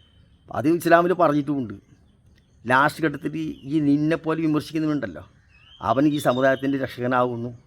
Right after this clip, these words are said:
അവൻ ഈ മതത്തിനെ വിശ്വസിക്കുന്നു. യഥാർത്ഥത്തിൽ മുസ്ലിം എന്ന് പറഞ്ഞവനൊക്കെ മറ്റൊരു രൂപത്തിലായിട്ട് അവൻ്റെ മരണപ്പെടുന്ന സാഹചര്യം ഉണ്ടാവും എന്നൊക്കെ പറഞ്ഞിട്ടുണ്ട്. അതൊന്നും ഇപ്പോൾ നിന്നോട് പറഞ്ഞൊന്നും എനിക്ക് മനസ്സിലാവില്ല. അപ്പോൾ നമ്മളെ സംബന്ധിച്ചിടത്തോളം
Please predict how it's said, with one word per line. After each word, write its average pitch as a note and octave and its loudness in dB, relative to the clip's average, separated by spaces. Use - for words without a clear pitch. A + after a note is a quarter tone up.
അവൻ D#3 4
ഈ G3 4
മതത്തിനെ E3 0
വിശ്വസിക്കുന്നു. D3 -2
യഥാർത്ഥത്തിൽ E3 4
മുസ്ലിം F3 0
എന്ന് G3 2
പറഞ്ഞവനൊക്കെ E3+ 2
മറ്റൊരു D#3+ 4
രൂപത്തിലായിട്ട് D3 0
അവൻ്റെ C#3+ 2
മരണപ്പെടുന്ന C3 0
സാഹചര്യം B2 0
ഉണ്ടാവും B2 0
എന്നൊക്കെ B2 -6
പറഞ്ഞിട്ടുണ്ട്. A2+ -6
അതൊന്നും C3+ -2
ഇപ്പോൾ D#3 -4
നിന്നോട് C#3+ -2
പറഞ്ഞൊന്നും C#3+ 2
എനിക്ക് C#3 -4
മനസ്സിലാവില്ല. B2 -6
അപ്പോൾ - -4
നമ്മളെ E3 6
സംബന്ധിച്ചിടത്തോളം C#3 0